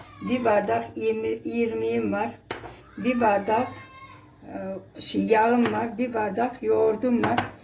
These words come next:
İki tane kabartmam var. Dört tane de yumurtam var.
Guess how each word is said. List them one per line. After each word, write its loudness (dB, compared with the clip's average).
İki 0
tane 2
kabartmam 2
var. 2
Dört 2
tane 0
de 2
yumurtam 0
var. -4